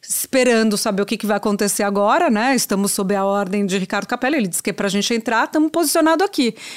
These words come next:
E a polícia do Exército, cumprindo a ordem do comandante, "aqui ninguém entra."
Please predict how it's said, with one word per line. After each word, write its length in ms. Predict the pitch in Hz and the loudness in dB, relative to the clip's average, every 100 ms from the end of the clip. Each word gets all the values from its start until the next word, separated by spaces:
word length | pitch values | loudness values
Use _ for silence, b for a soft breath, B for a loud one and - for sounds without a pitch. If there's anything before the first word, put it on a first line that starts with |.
| B | B
E 120 | 440 508 | 0 2
a 80 | |
polícia 440 | 494 605 392 370 403 | 2 2 2 2 2
do 60 | |
Exército, 720 | 415 320 320 320 370 - - 480 b b b b _ _ _ | 2 2 0 0 -2 -4 -2 -4 b b b b _ _ _
cumprindo 600 | - 392 392 311 320 320 | 0 0 2 2 4 4
a 20 | |
ordem 640 | 277 233 220 208 226 233 - _ | 4 4 2 0 -2 -2 -8 _
do 200 | - 240 | 0 0
comandante, 640 | 254 294 311 247 269 359 480 494 | 4 4 4 4 2 0 -2 -2
"aqui 180 | - 381 | 2 2
ninguém 480 | 415 453 523 392 | 4 2 2 4
entra." 380 | 302 277 202 175 | 2 2 -2 -2